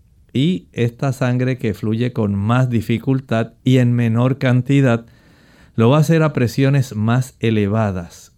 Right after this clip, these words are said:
Ese tipo de fricción, el cuerpo la detecta por la cercanía a la zona donde tenemos la cóclea. De esta forma, las personas se van a estar quejando de este tipo de zumbido,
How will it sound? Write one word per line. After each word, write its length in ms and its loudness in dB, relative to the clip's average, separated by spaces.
Ese 380 0
tipo 400 -2
de 140 0
fricción, 1000 -4
el 240 -4
cuerpo 540 0
la 220 0
detecta 1000 -4
por 420 0
la 200 0
cercanía 1120 -2
a 100 -2
la 160 -2
zona 640 -2
donde 300 -4
tenemos 500 -2
la 300 -4
cóclea. 600 -4
De 200 4
esta 260 2
forma, 540 2
las 140 0
personas 500 0
se 100 0
van 160 0
a 40 0
estar 360 -2
quejando 800 0
de 240 -2
este 240 -4
tipo 400 -4
de 180 2
zumbido, 1120 -2